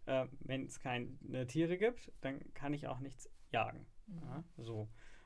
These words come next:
Speaker 1: Ähm, und deswegen, ähm, zur Jagd gehört eben nicht nur hin, sich, äh, nicht dazu, nicht so rauszusitzen und zu warten und dann den, äh, Finger krumm zu machen, sondern bis dahin, also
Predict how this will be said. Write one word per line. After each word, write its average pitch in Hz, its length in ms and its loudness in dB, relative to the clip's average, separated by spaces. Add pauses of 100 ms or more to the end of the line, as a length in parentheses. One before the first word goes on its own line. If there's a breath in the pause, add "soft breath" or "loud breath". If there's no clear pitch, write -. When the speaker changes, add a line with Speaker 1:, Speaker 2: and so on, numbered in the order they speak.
(160 loud breath)
Speaker 1:
Ähm, 113 400 0 (120)
und 123 100 -4
deswegen, 117 500 0
ähm, - 520 -4
zur - 160 -2
Jagd 151 240 4
gehört 143 200 6
eben 143 180 4
nicht 202 220 4
nur 143 120 4
hin, 147 260 2
sich, 117 340 -4
äh, 127 220 -2
nicht 170 220 2
dazu, 127 260 0
nicht 123 320 0
so 113 140 -4
rauszusitzen 123 680 2
und 123 60 -4
zu 120 160 -6
warten 135 260 6
und 120 140 0
dann 120 140 0
den, 110 260 -4
äh, - 160 -4 (100)
Finger 175 260 2
krumm 123 300 -2
zu 123 140 -6
machen, 135 380 -2 (320 loud breath)
sondern 127 440 0 (240)
bis 185 160 0
dahin, 135 440 4
also 117 240 -4